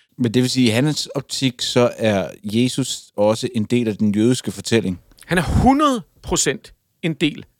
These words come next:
Speaker 2: af den jødiske fortælling. Det er, that's it. Det her, det er den jødiske frelsesfortælling, som nu er blevet sat i gang. Halleluja. Amen. Og alt det der. Og han siger, "Egentlig, når man kigger på det, så er det ikke så vigtigt, om man er omskåret. Der findes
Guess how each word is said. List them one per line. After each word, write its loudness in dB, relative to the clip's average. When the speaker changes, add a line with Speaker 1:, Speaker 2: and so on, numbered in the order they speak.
Speaker 2:
af 0
den 0
jødiske -2
fortælling. -6
Det 4
er, 4
that's 0
it. -4
Det 6
her, 4
det -4
er 0
den 2
jødiske -2
frelsesfortælling, -2
som 0
nu 2
er -6
blevet -2
sat -2
i -8
gang. 0
Halleluja. -2
Amen. 0
Og -6
alt -2
det -6
der. -12
Og 2
han 2
siger, 2
"Egentlig, 2
når 2
man -2
kigger 0
på 2
det, -2
så -2
er 2
det 0
ikke 0
så -4
vigtigt, -2
om -2
man -2
er -4
omskåret. 0
Der 2
findes -2